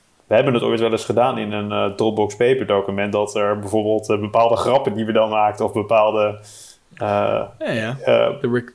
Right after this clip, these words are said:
Speaker 2: de Rick Rolls
Speaker 1: de
Speaker 2: en
Speaker 1: Rick
Speaker 2: de,
Speaker 1: Rolls
Speaker 2: ja.
Speaker 1: en de, en de,
Speaker 2: Ja.
Speaker 1: de In the Water
Speaker 2: Ja.
Speaker 1: filmpjes.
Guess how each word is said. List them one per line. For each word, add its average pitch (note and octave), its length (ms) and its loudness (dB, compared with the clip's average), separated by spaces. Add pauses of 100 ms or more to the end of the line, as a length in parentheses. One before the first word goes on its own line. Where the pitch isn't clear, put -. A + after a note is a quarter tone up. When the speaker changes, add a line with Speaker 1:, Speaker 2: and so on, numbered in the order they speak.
(280)
Speaker 2:
de A#2 120 -2
Rick A#2+ 200 -4
Rolls A#2+ 500 -4
Speaker 1:
de - 100 2
Speaker 2:
en B2+ 60 4
Speaker 1:
Rick C3 180 2
Speaker 2:
de, C3+ 60 0
Speaker 1:
Rolls B2+ 280 2
Speaker 2:
ja. A2+ 60 0
Speaker 1:
en A#2 220 0
de, A2 460 4
en A2 220 -4
de, A2 60 -4
Speaker 2:
Ja. G#2+ 640 0
Speaker 1:
de G#2+ 260 -4
In C3+ 180 2
the B2+ 80 4
Water B2+ 540 4 (600)
Speaker 2:
Ja. G#2+ 120 -8
Speaker 1:
filmpjes. C3 760 0